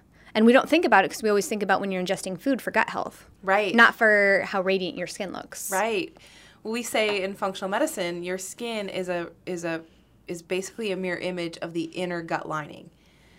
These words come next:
Speaker 2: So if you have a lot of skin breakouts, especially, like, eczema or psoriasis, we know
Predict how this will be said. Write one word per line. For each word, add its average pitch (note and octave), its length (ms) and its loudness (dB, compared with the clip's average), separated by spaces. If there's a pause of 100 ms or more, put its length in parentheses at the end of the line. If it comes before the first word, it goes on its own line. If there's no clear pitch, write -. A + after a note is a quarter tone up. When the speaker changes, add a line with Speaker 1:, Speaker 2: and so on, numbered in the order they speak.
(340)
Speaker 2:
So - 160 -4
if F#3 120 -8
you F#3+ 80 -4
have A3+ 380 2
a A#3+ 40 -4
lot A3 140 4
of A3 60 -4
skin F#3 240 -6
breakouts, E3 520 -4
especially, - 520 -8
like, E3+ 300 -10
eczema G3 420 -4
or E3+ 60 -8
psoriasis, G#3 560 -2 (460)
we A3 220 -2
know F3+ 680 2